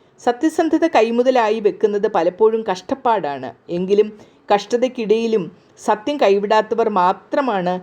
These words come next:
ജീവിതം അവസാനത്തിൽ ഭദ്രത സൂക്ഷിക്കുന്നത്. ഒരു കോളേജ് അധ്യാപികയായിരുന്ന എനിക്ക് സത്യസന്ധത കൈമുതലായിട്ടുള്ള പല വ്യക്തികളെയും ജീവിതത്തിൽ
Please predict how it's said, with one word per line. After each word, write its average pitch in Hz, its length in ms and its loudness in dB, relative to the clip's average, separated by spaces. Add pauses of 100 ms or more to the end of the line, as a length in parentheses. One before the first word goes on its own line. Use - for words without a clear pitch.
(240)
ജീവിതം 190 460 0 (300)
അവസാനത്തിൽ 196 640 0 (360)
ഭദ്രത 190 480 0 (220)
സൂക്ഷിക്കുന്നത്. 151 800 -6 (1700)
ഒരു 269 120 0
കോളേജ് 269 420 2
അധ്യാപികയായിരുന്ന 247 760 0
എനിക്ക് 202 380 -2 (880)
സത്യസന്ധത 294 680 -2
കൈമുതലായിട്ടുള്ള 233 920 0 (100)
പല 220 180 2
വ്യക്തികളെയും 226 680 -2 (180)
ജീവിതത്തിൽ 202 500 0